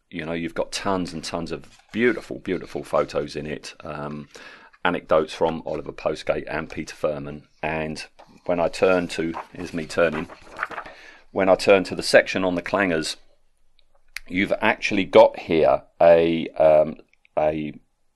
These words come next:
a storyline outline that was presented to the B B C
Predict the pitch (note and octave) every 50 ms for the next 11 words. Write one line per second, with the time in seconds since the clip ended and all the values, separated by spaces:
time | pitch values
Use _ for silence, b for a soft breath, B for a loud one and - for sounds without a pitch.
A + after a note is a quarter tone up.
0 | _ - - F2 - - - - - - B2 A#2 A2 G#2 F#2+ F#2 F2+ F2+ F2 F2
1 | E2+ E2 D#2 D2+ - _ _ _ _ _ _ - G2+ G2+ G#2+ - - F2 D#2+ D2+
2 | D2+ D2+ D2 - - - - - - - - - F#2 E2 E2+ F#2 F2+ F2+ - D#2+
3 | - - - G2+ G2 F2 - F2 E2+ D#2+ D#2 D#2 - - E2+ E2 D2 C#2 C2+